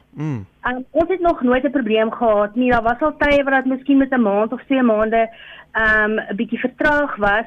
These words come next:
Speaker 2: maar nou op die oomblik vir hierdie finansiële jaar het ons nog geen, eh, service level of agreement geteken nie. So, dit beteken die sentrum moet homself onderhou,
Speaker 1: Mhm.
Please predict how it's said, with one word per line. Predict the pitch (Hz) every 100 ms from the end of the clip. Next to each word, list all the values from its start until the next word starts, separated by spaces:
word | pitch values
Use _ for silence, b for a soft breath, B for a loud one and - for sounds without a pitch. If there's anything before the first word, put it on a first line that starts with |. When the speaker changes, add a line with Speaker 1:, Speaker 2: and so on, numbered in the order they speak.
| -
Speaker 2:
maar | 233 220 220 220 B B B -
nou | 220 233 302
op | 320
die | 311
oomblik | - 277 269 269
vir | - 233
hierdie | 214 247
finansiële | 269 277 226 220 233 208 208 208
jaar | 196 202
het | 214
ons | 220 214
nog | 214 -
geen, | - 254 247 247 B B B -
eh, | 214 208 202 196
service | 247 240 240
level | 220 220
of | 220 220
agreement | 202 196 254 285
geteken | - 208 190 180 208
nie. | 220 214 -
So, | 240 220 220 B B
dit | - 214
beteken | 294 330 320
die | 302 285
sentrum | 277 269
moet | 269 262
homself | 247 247 254 247 247
onderhou, | 240 233 214 190 185 202
Speaker 1:
Mhm. | 208